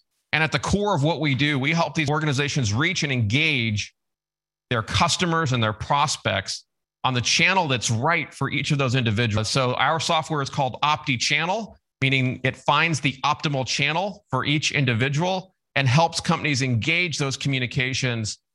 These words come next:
at scale in order to drive leads, grow sales, grow brand, or all of those objectives are things that our customers are doing. And you,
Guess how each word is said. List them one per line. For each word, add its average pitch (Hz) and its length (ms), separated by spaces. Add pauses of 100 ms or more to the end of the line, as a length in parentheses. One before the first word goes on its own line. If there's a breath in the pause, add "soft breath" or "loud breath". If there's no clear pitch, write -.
(200)
at 127 180
scale 156 760
in 151 160
order 156 260
to 147 160
drive 131 720
leads, 165 460
grow 117 180
sales, 156 460
grow 117 200
brand, 151 640
or 135 160
all 156 220
of 143 100
those 135 200
objectives 123 800
are 123 140
things 143 400
that 131 400
our 123 160
customers 117 500
are 113 100
doing. 120 340
And 120 100
you, 135 240